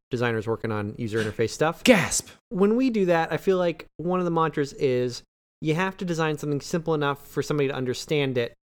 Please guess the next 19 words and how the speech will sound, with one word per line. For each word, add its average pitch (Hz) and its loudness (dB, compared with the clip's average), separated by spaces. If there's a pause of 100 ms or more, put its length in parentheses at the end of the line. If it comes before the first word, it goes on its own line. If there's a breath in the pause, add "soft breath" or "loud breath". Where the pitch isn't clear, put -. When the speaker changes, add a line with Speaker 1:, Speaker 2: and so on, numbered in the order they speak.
Speaker 1:
without 135 0
too 143 0
much 131 -2
instruction, 95 -8
right? 131 -4 (480)
Speaker 2:
Uh, 196 6
yeah, 180 6
I 160 -4
think 147 -4
that's 131 2
generally 117 2
my 107 4
goal, 107 4
right? 110 0
Uh, 95 0
if - -10
you're 101 0 (100)
talking 98 0
about 90 0